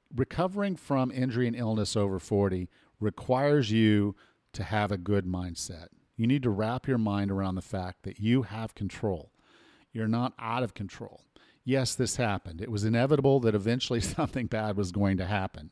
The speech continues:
It just does. Get past it. This was not a stop button. This was a pause. So do your evaluation. Understand why this happened. See if there's things you need to correct,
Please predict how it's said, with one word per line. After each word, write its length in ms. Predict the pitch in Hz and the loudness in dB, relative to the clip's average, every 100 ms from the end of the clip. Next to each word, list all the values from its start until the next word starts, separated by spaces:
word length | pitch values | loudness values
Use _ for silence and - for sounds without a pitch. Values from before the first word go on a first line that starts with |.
| - | -10
It 180 | 101 | -10
just 340 | - 104 82 82 | -4 -4 -4 -4
does. 460 | 107 98 82 85 - - - - _ - | -2 -2 -4 -14 -18 -20 -20 -20 _ -10
Get 180 | 101 | -8
past 460 | - 117 104 101 - | -6 -8 -6 -8 -12
it. 140 | 76 - _ _ - - _ _ | -18 -20 _ _ -20 -20 _ _
This 200 | 120 - | -4 0
was 220 | 120 95 | -2 0
not 420 | 110 113 127 127 - _ _ _ _ | 0 2 0 -2 -6 _ _ _ _
a 80 | 120 | -8
stop 420 | - 143 135 - | -6 -4 -4 -2
button. 420 | 104 104 92 87 - | -2 -2 -4 -10 -6
This 220 | 101 - | -6 -4
was 160 | 101 | -4
a 80 | 92 | -4
pause. 720 | - - 113 107 87 90 - - | -8 -4 0 0 -2 -8 -14 -8
So 400 | - 110 98 92 - - - _ - 95 | -4 0 0 0 -6 -20 -20 _ -20 0
do 140 | 117 | 2
your 260 | 123 139 151 | 4 4 4
evaluation. 680 | 143 139 123 127 120 - 101 | 4 4 6 6 4 2 -2
Understand 480 | 104 107 131 131 | -2 -2 0 4
why 180 | 127 123 | 4 4
this 180 | 117 110 | 2 0
happened. 420 | 110 98 - 92 | 0 -2 -4 -6
See 180 | 82 110 | -4 -2
if 120 | 110 | 0
there's 240 | 127 117 - | 0 0 0
things 320 | 131 127 104 | 0 0 2
you 80 | 110 | 2
need 200 | 113 113 | 4 2
to 60 | |
correct, 760 | 120 - 107 98 110 95 - - | -4 -2 2 4 2 0 -8 -16